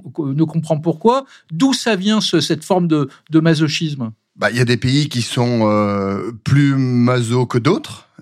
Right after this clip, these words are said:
Speaker 2: Et la France fait partie sûrement de ceux qui sont dans le palmarès.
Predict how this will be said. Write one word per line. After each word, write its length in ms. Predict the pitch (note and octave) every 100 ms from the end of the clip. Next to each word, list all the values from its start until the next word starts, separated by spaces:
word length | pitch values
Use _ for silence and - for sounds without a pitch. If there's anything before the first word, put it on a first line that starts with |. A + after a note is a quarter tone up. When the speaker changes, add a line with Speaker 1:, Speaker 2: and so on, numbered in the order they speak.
| -
Speaker 2:
Et 160 | A#2+
la 120 | A#2+ A2+
France 360 | G2+ C3+ B2+
fait 160 | - A2
partie 340 | A2+ - B2
sûrement 540 | - D3 C3 D3 C#3+ C3
de 160 | A2
ceux 160 | G#2+ B2+
qui 140 | -
sont 200 | - A2+
dans 100 | G#2
le 80 | G2
palmarès. 720 | A2+ A2+ A2 A#2 C#4+ -